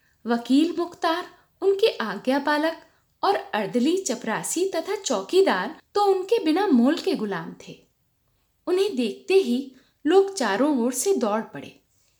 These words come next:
सभी लोग विस्मित हो रहे थे, इसलिए नहीं कि अलोपीदीन ने यह कर्म किया, बल्कि इसलिए कि वह कानून के पंजे में आए कैसे।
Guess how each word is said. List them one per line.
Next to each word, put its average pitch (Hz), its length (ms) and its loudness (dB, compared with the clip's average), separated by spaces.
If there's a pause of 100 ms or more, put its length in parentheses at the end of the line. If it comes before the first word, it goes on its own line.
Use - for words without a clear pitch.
(240)
सभी 302 460 2
लोग 254 320 2
विस्मित 294 540 -6
हो 208 80 -6
रहे 147 340 -16 (100)
थे, - 120 -20 (420)
इसलिए 330 360 -2
नहीं 320 480 -4 (280)
कि 311 120 2
अलोपीदीन 302 600 2
ने 370 120 0
यह 359 240 -2
कर्म 302 380 -4
किया, - 380 -10 (580)
बल्कि 214 400 0
इसलिए 254 800 -2 (260)
कि 392 100 8
वह 392 220 4
कानून 226 460 -2
के 381 140 -4
पंजे 359 420 0
में 453 260 0
आए 233 260 0
कैसे। - 580 -8